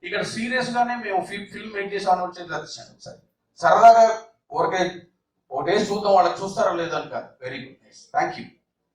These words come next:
So కాబట్టి నేను చెప్పదలుచుకుంది ఏంటి అంటే, ఈ షార్ట్ ఫిల్మ్స్ అన్ని ప్రతి ఒక్కటి, ప్రతి క్షణం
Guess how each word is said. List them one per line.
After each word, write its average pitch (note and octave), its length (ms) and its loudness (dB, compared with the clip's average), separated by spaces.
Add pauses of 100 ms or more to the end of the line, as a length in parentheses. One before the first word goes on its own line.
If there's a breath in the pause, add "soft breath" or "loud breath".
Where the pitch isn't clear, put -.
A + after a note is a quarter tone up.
(160)
So E3+ 140 -2
కాబట్టి - 560 2 (760)
నేను D#3+ 160 -8
చెప్పదలుచుకుంది F3 720 -2
ఏంటి C3+ 180 -8
అంటే, - 440 -6 (400)
ఈ D3+ 180 -16
షార్ట్ E3+ 260 2
ఫిల్మ్స్ G3+ 220 -6
అన్ని G3 200 -4
ప్రతి - 680 -8
ఒక్కటి, - 640 -6 (580)
ప్రతి F#3 300 -14
క్షణం E3+ 520 -2